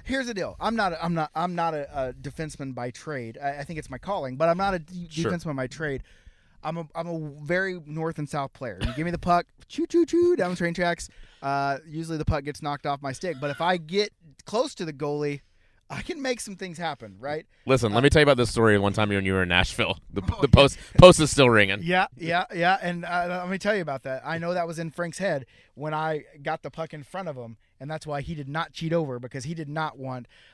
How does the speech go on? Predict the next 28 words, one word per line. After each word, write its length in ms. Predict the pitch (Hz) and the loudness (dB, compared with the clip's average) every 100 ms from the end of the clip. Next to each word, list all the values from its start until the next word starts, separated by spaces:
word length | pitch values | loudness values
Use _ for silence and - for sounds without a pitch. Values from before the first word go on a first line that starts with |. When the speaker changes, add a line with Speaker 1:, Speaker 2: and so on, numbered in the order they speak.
| - | -14
Speaker 1:
another 260 | 139 143 127 | -10 -8 -8
podcast 480 | - 208 - 135 | -6 -6 -6 -8
story. 320 | - 131 123 123 _ _ | -8 -8 -8 -10 _ _
But 100 | 135 | -16
fuck 240 | - 202 - | -6 -4 -4
you, 120 | 240 | -6
Frank. 280 | - 180 202 - | -2 -4 -4 -10
Speaker 2:
<laughs> 180 | - - | -12 -4
Speaker 1:
Hey, 160 | 180 196 | -2 0
I 140 | 175 180 | 0 -2
shot 320 | - 269 285 | 0 -2 0
this 120 | 240 | -2
puck 240 | - 180 160 | 2 2 2
on 120 | 151 | 2
Frank 240 | 156 151 | 2 -2
this 160 | 147 151 | -4 -4
weekend, 420 | 156 147 127 117 185 | -4 -4 -6 -8 -10
<laughs> 80 | - | -4
and, 260 | 185 180 - 196 - - - | -2 -2 -6 -10 -12 -14 -10
and 160 | 180 | -4
it 140 | 220 277 | -2 0
was 260 | 202 185 | 2 2
a 140 | 175 165 143 | 4 2 0
f-, 220 | 190 175 156 | -6 -20 -10
it 100 | 160 | -6
was 120 | 160 | -6
a 80 | 147 | -6
beaut. 540 | 131 147 202 - - | -8 -4 -2 -2 -6